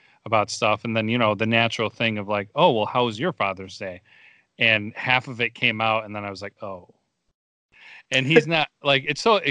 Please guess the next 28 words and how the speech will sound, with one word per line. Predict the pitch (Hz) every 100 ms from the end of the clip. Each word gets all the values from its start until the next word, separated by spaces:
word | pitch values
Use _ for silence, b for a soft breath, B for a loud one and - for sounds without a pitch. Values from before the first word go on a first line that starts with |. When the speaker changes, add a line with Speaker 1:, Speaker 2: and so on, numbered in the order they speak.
| 135
Speaker 1:
like, | 135 127
he | 175
actually | 156 139 131
messes | 104 113 113 117 120 123 _ _
with | - 123 123
me. | 123 123 117
Like, | 104 101 92
he's | 117 101
like, | 104 92
"I | 135
get | 135 107
to |
enjoy, | 104 98 104 104 104
you | 104
know, | 110 104
I | 139
can | -
do | 110 110
whatever | 117 113 110
I |
want | 107 127 110
when | 104
I | 104
want, | 101 104 101
blah, | 101 92
blah, | - 104 92 98 b b b b b b
blah." | 135
Speaker 2:
Mm-hmm. | 110 107 101